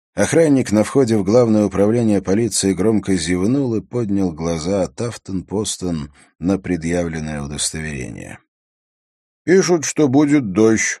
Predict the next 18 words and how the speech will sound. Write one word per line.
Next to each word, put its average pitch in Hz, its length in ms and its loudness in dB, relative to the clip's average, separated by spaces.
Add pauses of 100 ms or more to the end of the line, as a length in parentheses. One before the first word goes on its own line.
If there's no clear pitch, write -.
(120)
сказал 82 480 -6
охранник, 120 580 -2
радуясь, 110 400 -2
что - 180 -6
наконец-то 80 640 -6
видит 71 460 -8
человека. 69 880 -12 (880)
Высокий 113 480 -2
меланхоличный 101 760 0
мужчина 101 560 -2
коротко 95 500 -6
взглянул 80 560 -6
на 117 120 -4
него 104 440 -2 (480)
и - 100 -8
ничего 101 520 -2
не 80 160 -4
ответил. 58 640 -12